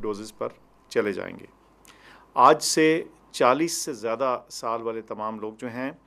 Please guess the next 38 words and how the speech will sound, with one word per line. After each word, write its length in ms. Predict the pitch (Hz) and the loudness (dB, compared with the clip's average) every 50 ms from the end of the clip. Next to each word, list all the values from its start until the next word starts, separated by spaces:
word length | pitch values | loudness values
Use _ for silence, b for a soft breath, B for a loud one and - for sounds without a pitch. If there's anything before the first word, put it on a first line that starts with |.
| b b b b b _ - | b b b b b _ -8
अ, 220 | 120 117 117 117 - _ _ _ 160 | -4 -4 -4 -4 -6 _ _ _ -12
उनकी 300 | 165 170 165 - 185 180 | -12 -12 -8 -6 -6 -6
भी 200 | 147 165 196 269 | -6 -8 -10 -10
वैक्सीनेशन 760 | - 165 120 113 113 - - 123 123 120 117 - 151 156 196 - _ _ _ - | -6 -4 -6 -4 -6 -8 -12 -10 -10 -10 -10 -12 -16 -18 -18 -20 _ _ _ -20
शुरू 280 | - - 131 120 127 | -14 -14 -10 -10 -10
हो 220 | 117 - - 123 113 | -12 -10 -10 -10 -10
चुकी 320 | 113 - 95 _ - 98 | -10 -12 -20 _ -18 -18
है, 240 | 87 90 90 101 104 | -16 -14 -14 -12 -10
यानी 260 | 110 104 117 113 113 - | -10 -12 -12 -14 -14 -10
रजिस्ट्रेशन 640 | 117 113 110 117 117 - - 147 147 139 - 165 147 | -10 -10 -8 -10 -14 -8 -6 -6 -6 -4 -6 -8 -8
उनकी 220 | 139 127 - 131 | -8 -8 -10 -12
पिछले 320 | - 120 - - 131 135 | -14 -14 -18 -12 -10 -10
हफ्ते 220 | 123 120 - - 135 | -10 -8 -10 -12 -12
शुरू 180 | - 156 135 | -12 -12 -12
हुई 100 | 139 143 | -12 -12
थी 120 | 139 _ 180 | -12 _ -16
चालीस 360 | - - 120 113 117 117 - | -6 -4 -4 -4 -4 -8 -10
से 60 | - | -12
पचास 380 | 110 - - - 120 120 120 - | -14 -12 -8 -8 -8 -8 -6 -8
वालों 180 | 143 135 139 143 | -8 -8 -8 -10
की, 160 | 131 - 156 b b b b b b _ | -14 -18 -20 b b b b b b _
और 140 | - 123 - | -10 -10 -6
आज 260 | - 110 123 127 123 120 | -2 -2 -2 -2 -2 -6
से 180 | - - 127 | -10 -8 -6
उनकी 400 | 117 110 107 104 - 131 139 165 - _ - 120 | -6 -8 -10 -12 -12 -14 -14 -14 -16 _ -10 -10
एक्चुअल 320 | 113 - _ - 135 120 | -10 -10 _ -10 -10 -8
वैक्सीनेशन 600 | 110 107 101 - - - 113 110 104 - - 131 | -6 -8 -10 -10 -14 -14 -14 -14 -14 -14 -14 -14
का, 280 | 113 - 117 123 170 b b b b b b b b _ | -12 -10 -10 -10 -10 b b b b b b b b _
अ, 140 | - 113 123 | -12 -12 -10
स्केड्यूल 520 | - - - - - 180 180 165 180 165 | -10 -10 -12 -2 -2 -2 2 2 2 0
के 120 | 139 135 123 | 0 -2 -8
मुताबिक, 420 | 107 107 - 101 98 95 110 127 _ _ - _ _ - | -10 -6 -6 -6 -6 -6 -8 -12 _ _ -20 _ _ -12
अ, 80 | 131 | -10
मरहला 360 | 113 113 110 98 101 110 110 110 | -6 -6 -6 -6 -4 -4 -4 -6
शुरू 280 | - - - 101 98 | -6 -10 -12 -14 -14
हो 140 | 90 98 98 | -14 -14 -18
चुका 280 | - - 92 _ - | -18 -18 -20 _ -20
है। 60 | - | -20